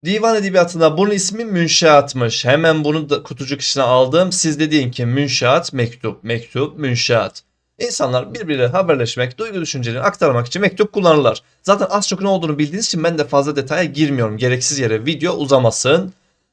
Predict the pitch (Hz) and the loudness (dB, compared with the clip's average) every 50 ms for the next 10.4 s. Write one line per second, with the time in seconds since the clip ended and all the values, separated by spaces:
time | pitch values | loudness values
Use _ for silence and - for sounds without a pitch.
0 | _ _ - 143 165 160 - 196 190 208 196 - 202 190 185 185 185 190 185 185 | _ _ 0 2 2 2 2 0 0 0 0 0 0 2 2 4 4 6 6 4
1 | 185 180 170 185 190 185 - - _ _ _ _ _ _ _ _ 160 165 165 185 | 4 4 0 -2 -2 -2 -6 -14 _ _ _ _ _ _ _ _ 0 2 2 4
2 | 180 180 170 - 165 156 165 180 185 180 175 165 160 - - 180 180 - - - | 4 4 4 4 4 6 6 6 6 6 4 0 0 -2 -4 -6 -6 -6 0 2
3 | 143 135 131 139 147 147 147 151 147 147 143 143 135 - 143 139 139 139 147 151 | 4 4 4 4 2 2 4 4 4 4 4 2 0 0 0 -2 2 4 4 4
4 | 151 147 151 135 135 131 123 123 127 131 143 156 175 175 175 - - _ - - | 4 2 0 0 2 2 2 4 4 4 4 4 2 0 -2 -8 -16 _ -8 0
5 | - 165 160 151 143 147 156 147 156 151 - - - 143 139 135 139 135 127 127 | 4 6 6 6 6 4 4 2 2 0 -2 -4 -2 -2 -2 0 -2 -2 0 2
6 | 127 120 117 110 113 120 139 143 - - _ _ _ _ _ 143 127 123 131 131 | 2 2 2 2 2 2 2 0 0 -6 _ _ _ _ _ -2 0 0 0 0
7 | 170 202 202 190 190 - 196 196 196 190 - 123 123 123 120 127 123 127 143 143 | 2 2 2 0 0 0 0 0 0 -4 -4 0 2 2 4 4 6 6 6 6
8 | 147 143 - - 143 135 135 139 143 139 135 143 131 131 131 135 135 127 117 120 | 6 4 2 2 2 4 4 4 2 2 0 0 0 0 0 2 2 2 4 2
9 | 110 110 101 110 113 135 139 - - _ _ _ _ _ 120 127 120 - 135 147 | 2 0 0 0 0 0 0 -4 -8 _ _ _ _ _ -2 -2 -2 0 0 0
10 | 160 160 160 151 156 - 165 180 | 2 2 2 0 2 0 0 0